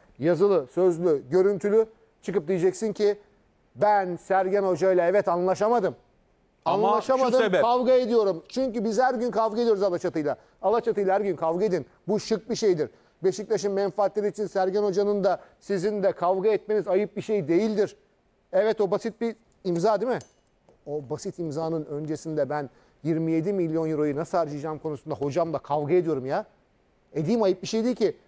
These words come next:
Speaker 1: Sergen Hoca diyor ki, "Bir milyon euroluk oyuncu al." Hayır hocam, dokuz yüz bin euroluk oyuncu. Yüz bin euronun hesabını yapıyorum ben deyin.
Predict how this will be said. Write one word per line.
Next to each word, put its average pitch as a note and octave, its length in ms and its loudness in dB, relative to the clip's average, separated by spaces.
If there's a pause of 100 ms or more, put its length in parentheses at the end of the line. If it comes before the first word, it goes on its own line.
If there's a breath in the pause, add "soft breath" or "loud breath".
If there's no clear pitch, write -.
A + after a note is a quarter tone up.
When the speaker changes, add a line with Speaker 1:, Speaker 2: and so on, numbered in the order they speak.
(300)
Speaker 1:
Sergen F#3+ 360 2
Hoca G#3+ 180 2
diyor B3 160 2
ki, F3 240 0 (300 soft breath)
"Bir G#3 120 2
milyon A3+ 280 4
euroluk G#3+ 280 2
oyuncu F#3 300 4
al." C#3+ 100 2 (320 soft breath)
Hayır A#3 260 2
hocam, G3+ 440 2
dokuz G3+ 260 2
yüz G#3 160 -2
bin A3+ 80 0
euroluk G3+ 300 2
oyuncu. C3+ 340 -4 (760)
Yüz G3+ 240 0
bin A3+ 80 0
euronun A3 240 4
hesabını G#3 420 2
yapıyorum A#3 360 2
ben F3 260 0 (100)
deyin. F#3 420 2